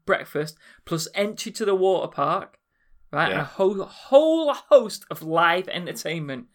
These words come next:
Speaker 1: We can do it all naked. Go to Alton Towers naked.
Speaker 2: Why?
Speaker 1: Why not?
Speaker 2: <coughs> No, but why?
Speaker 1: Just for fun, mate, 'cause I know you like Alton Towers.
Speaker 2: Why would that be fun, being naked in Alton Towers?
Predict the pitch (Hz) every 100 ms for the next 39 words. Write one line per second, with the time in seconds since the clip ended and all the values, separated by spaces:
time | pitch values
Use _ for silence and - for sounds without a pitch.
0 | _ _ _ _ 165 160 143 151 143 -
1 | 131 135 135 - 131 - - 156 156 143
2 | 147 - 131 131 - 131 - 123 _ _
3 | _ _ _ _ _ - 113 135 143 -
4 | _ _ _ _ _ _ _ _ _ -
5 | 156 190 330 - - - - _ - 190
6 | 254 - - 156 117 110 113 120 113 -
7 | _ _ _ _ _ _ _ _ _ _
8 | - - 302 - 185 311 269 - 190 185
9 | 196 190 175 170 175 156 160 202 233 175
10 | 139 151 151 143 143 - 151 151 139 104
11 | 107 120 - 104 98 90 87 92 104 101
12 | 104 95